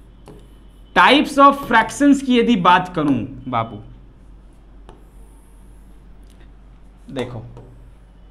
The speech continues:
इस types of fraction में मैं बात करूं तो सबसे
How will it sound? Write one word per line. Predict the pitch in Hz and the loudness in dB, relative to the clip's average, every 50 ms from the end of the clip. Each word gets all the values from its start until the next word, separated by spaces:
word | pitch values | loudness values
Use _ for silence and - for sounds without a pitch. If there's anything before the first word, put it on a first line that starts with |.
| - - - _ - - - - - - - - _ - - - - - - - _ - - - - - - - - - - - - - - - - - - - - - - - - - - - - - - - - - - - - - - | -20 -20 -20 _ -20 -20 -20 -20 -20 -20 -20 -20 _ -20 -20 -20 -20 -20 -20 -20 _ -20 -20 -20 -20 -20 -20 -20 -20 -20 -20 -20 -20 -20 -20 -20 -20 -20 -20 -20 -20 -20 -20 -20 -20 -20 -20 -20 -20 -20 -20 -20 -20 -20 -20 -20 -20 -14 -6
इस | - 294 285 277 - - | -4 -4 -4 -4 0 2
types | 269 254 294 320 - - - | 4 6 6 4 4 4 4
of | 311 302 - - | 4 4 4 2
fraction | - 269 254 254 - - 302 311 | 2 2 2 2 2 2 4 4
में | 302 294 | 4 4
मैं | 277 277 254 | 4 4 6
बात | 208 254 247 247 | 6 4 4 4
करूं | - 254 254 277 269 | 4 2 2 4 2
तो | 320 285 | 0 -2
सबसे | - - 269 226 202 - - - 349 | 2 4 4 4 2 0 0 0 0